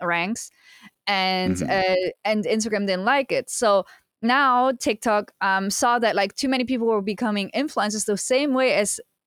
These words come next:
Speaker 1: Instagram saw that there's too many influencers right now, and that's how they switch. And now TikTok is doing the same. "Too many influencers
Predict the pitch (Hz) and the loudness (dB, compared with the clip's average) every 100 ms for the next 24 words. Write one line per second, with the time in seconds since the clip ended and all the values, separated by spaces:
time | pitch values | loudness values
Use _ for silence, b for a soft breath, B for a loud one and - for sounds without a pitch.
0 | _ 247 320 247 202 202 202 185 190 175 | _ -4 -2 -2 -2 0 2 2 2 0
1 | 202 196 - 277 269 185 254 269 196 202 | 0 -2 -4 -2 -2 -2 -4 -4 -4 -4
2 | 208 - 180 165 175 208 302 B B B | -6 -4 -2 0 0 0 -4 B B B
3 | _ _ - 220 226 247 214 196 - 294 | _ _ -2 0 0 0 0 -2 0 0
4 | 269 - 208 214 233 247 220 220 208 220 | 2 0 0 0 0 -2 -2 -2 -2 -2
5 | 208 196 294 269 214 269 277 240 254 262 | -2 -2 0 0 0 0 2 2 0 0
6 | 254 254 | 0 0